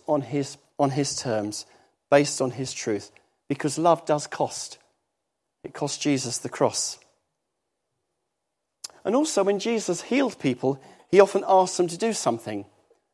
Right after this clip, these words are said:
So there was a blind man. He told him to go to the pool of Siloam and wash. So Jesus was asking a blind man to do something that he couldn't really do, but he had to step in faith.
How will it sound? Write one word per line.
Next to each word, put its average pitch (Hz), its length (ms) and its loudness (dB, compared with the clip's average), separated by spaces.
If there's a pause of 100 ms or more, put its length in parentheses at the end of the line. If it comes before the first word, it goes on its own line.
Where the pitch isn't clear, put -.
(140)
So 170 180 8
there 170 140 10
was 156 100 4
a 160 60 6
blind 196 480 4
man. 160 420 6 (380)
He 147 80 0
told 165 280 8
him 147 100 2
to - 80 -12
go 175 140 10
to 170 140 0
the 156 60 -4
pool 170 260 2
of 156 80 0
Siloam 156 500 2
and 160 140 0
wash. 143 340 2 (360)
So 147 300 4 (320)
Jesus 170 380 2
was 147 140 0
asking 156 320 6
a 139 60 0
blind 160 320 6
man 120 160 2
to - 80 -10
do 139 100 0
something 143 380 -2
that 143 120 -4
he 147 80 -6
couldn't 147 320 -6
really 147 260 -2
do, 139 320 -2 (580)
but 135 100 -2
he 135 80 -2
had 143 200 -8
to 131 60 -12
step - 460 0 (560)
in 135 140 -4
faith. - 480 0